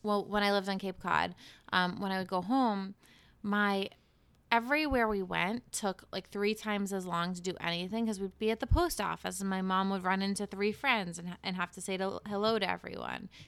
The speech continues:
Then it's like you're at the grocery store. Like, you can never actually be anonymous. You're always running into people you know.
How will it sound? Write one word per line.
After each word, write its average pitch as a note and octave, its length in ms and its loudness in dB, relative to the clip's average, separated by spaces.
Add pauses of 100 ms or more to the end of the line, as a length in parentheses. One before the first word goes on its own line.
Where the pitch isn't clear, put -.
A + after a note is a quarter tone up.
Then G3 160 2
it's G#3+ 160 -2
like G3+ 180 -4
you're G3 120 0
at G3 120 -2
the A3 80 -2
grocery B3 460 -2
store. - 320 -4
Like, - 200 -8
you A#3 100 -4
can C#4 200 -2
never G3 280 0
actually F#3 500 -4
be F3+ 280 0
anonymous. F3 580 -4
You're F3 140 0
always F3 340 0
running E3 300 -2
into E3 220 -4
people E3 280 -6
you E3 160 -8
know. F3+ 340 0